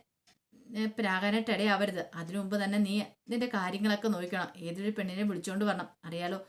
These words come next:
കല്യാണം കഴിയുവോ അല്ലെങ്കിൽ എങ്ങനെയാണല്ലോ എനിക്ക് കുഴപ്പമില്ല. ഏത് പെണ്ണിനെ കൊണ്ടുവന്നാലും സ്വീകരിക്കാനായിട്ട് ഞാൻ തയ്യാറാ. ഇരു കൈ നീട്ടി ഞാൻ അവളെ സ്വീകരിക്കുമെന്ന്" പറയണം.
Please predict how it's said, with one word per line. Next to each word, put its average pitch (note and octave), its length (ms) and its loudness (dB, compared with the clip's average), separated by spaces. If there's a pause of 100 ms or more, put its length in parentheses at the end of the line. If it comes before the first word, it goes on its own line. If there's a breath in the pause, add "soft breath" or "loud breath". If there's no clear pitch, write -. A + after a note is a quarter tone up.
(320 loud breath)
കല്യാണം C4 400 6
കഴിയുവോ A3+ 440 6
അല്ലെങ്കിൽ F#3 360 0
എങ്ങനെയാണല്ലോ A3+ 480 4
എനിക്ക് G#3+ 240 4
കുഴപ്പമില്ല. F#3 440 2 (220)
ഏത് E3 240 -2
പെണ്ണിനെ G#3 260 0
കൊണ്ടുവന്നാലും G#3 400 0
സ്വീകരിക്കാനായിട്ട് G3+ 840 0
ഞാൻ F#3+ 200 0
തയ്യാറാ. F#3+ 420 2
ഇരു A#3 160 -2
കൈ A#3 180 4
നീട്ടി A3+ 260 2
ഞാൻ G#3 140 4
അവളെ G3+ 160 0
സ്വീകരിക്കുമെന്ന്" G3 540 0
പറയണം. F#3 340 0